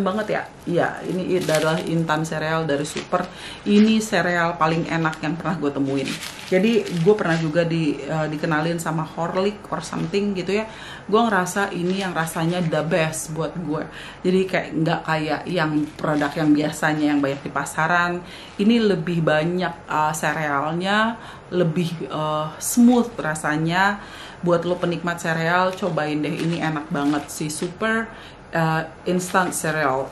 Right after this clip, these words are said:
ini yummy. Gue biasanya kalau bikin, eh, waktu gue nongkrongin di cafe, jagain dari pagi sampai malam,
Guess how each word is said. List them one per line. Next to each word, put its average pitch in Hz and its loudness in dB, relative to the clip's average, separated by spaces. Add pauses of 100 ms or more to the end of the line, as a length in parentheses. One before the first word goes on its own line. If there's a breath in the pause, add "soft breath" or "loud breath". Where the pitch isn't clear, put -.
(100)
ini 165 2 (240)
yummy. 160 2 (320)
Gue 196 8
biasanya 170 0
kalau 160 -4
bikin, 170 -6 (100)
eh, 151 -2 (320)
waktu 156 -2
gue 151 -2 (120)
nongkrongin 147 4
di 143 2
cafe, 170 -2
jagain 151 -2
dari 147 -2
pagi 160 -2
sampai 156 -6
malam, 160 -2